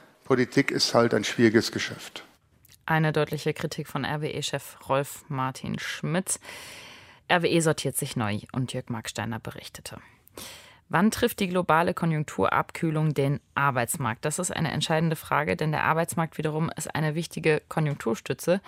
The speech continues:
Speaker 2: Durch die hohe Binnennachfrage kann die Schwäche der exportstarken Industrie ausgeglichen werden. Vor diesem Hintergrund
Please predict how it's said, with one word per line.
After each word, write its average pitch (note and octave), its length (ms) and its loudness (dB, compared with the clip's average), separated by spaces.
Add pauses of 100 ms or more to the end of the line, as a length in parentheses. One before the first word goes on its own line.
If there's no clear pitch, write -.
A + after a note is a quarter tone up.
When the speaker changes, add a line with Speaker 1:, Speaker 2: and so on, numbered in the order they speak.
(400)
Speaker 2:
Durch D#3+ 160 -4
die D3 160 -4
hohe D#3 160 4
Binnennachfrage C#3+ 720 0
kann C#3+ 260 -2
die C#3 260 -4 (100)
Schwäche - 480 -4
der - 160 -2
exportstarken - 640 -2
Industrie B2+ 680 -6 (180)
ausgeglichen - 720 -4
werden. F#2+ 280 -4 (360)
Vor - 120 0
diesem D#3+ 220 2
Hintergrund F3 720 2